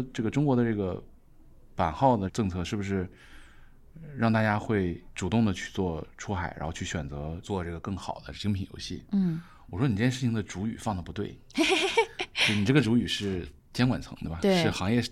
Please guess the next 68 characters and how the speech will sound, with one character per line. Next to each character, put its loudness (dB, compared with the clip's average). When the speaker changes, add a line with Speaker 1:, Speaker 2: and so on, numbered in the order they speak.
Speaker 1:
上 6
帝 4
视 0
角。 -4
Speaker 2:
嗯。 0
Speaker 1:
对 0
于 0
任 4
何 -2
一 -2
个 -6
独 -8
立 -2
的 -8
公 -4
司 -10
而 -4
言， -8
永 -4
远 -2
都 -6
不 -12
是 -8
这 -8
么 -10
想 -16
的。 -18
Speaker 2:
嗯。 2
Speaker 1:
他 -2
永 2
远 2
都 -2
是 -2
想 -6
Speaker 2:
我 4
能 4
做 6
啥？ -2
Speaker 1:
对， 6
我 0
能 0
做 0
什 -6
么， 0
Speaker 2:
嗯。 4
Speaker 1:
能 2
做 0
什 -4
么， -2
在 -2
短 -6
期， -6
相 6
对 8
可， -4
可 -6
见 6
的 2
中 0
短 -2
期 -6
内 -2
能 -4
见 0
到 -2
效 0
果。 -10
Speaker 2:
嗯。 -16